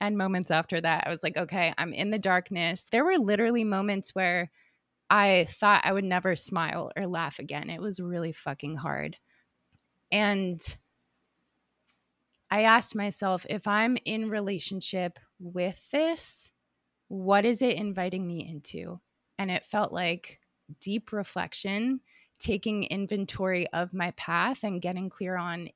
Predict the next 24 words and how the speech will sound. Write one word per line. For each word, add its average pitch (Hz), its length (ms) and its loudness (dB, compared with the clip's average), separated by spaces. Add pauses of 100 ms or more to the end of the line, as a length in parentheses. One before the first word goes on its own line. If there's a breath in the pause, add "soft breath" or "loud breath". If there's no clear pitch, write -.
is 196 280 -2
this 190 300 -2
actually 185 360 -4
the 175 120 -8
path 170 460 0
that's - 260 -4
true 185 360 -6
to - 120 -10
my 180 140 -4
soul 185 340 -4
and 185 140 -4
the 160 40 -4
path 175 300 -4
that 175 120 -4
I 175 80 -2
wanna 175 280 -8
continue 170 460 -8
forward 185 360 -4
on? 262 280 2 (460 loud breath)
Or 214 320 2
was 185 300 -2
it 185 80 -4
a 180 60 -2
path 185 440 -2